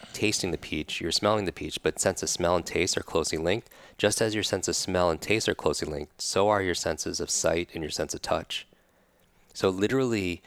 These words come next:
what'll happen is when people are using their finger while they read,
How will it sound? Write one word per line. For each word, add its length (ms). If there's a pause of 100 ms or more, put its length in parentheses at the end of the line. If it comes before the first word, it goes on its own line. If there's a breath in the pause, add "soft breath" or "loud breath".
(280 loud breath)
what'll 200
happen 400
is 140
when 120
people 260
are 40
using 240
their 120
finger 600
while 220
they 140
read, 420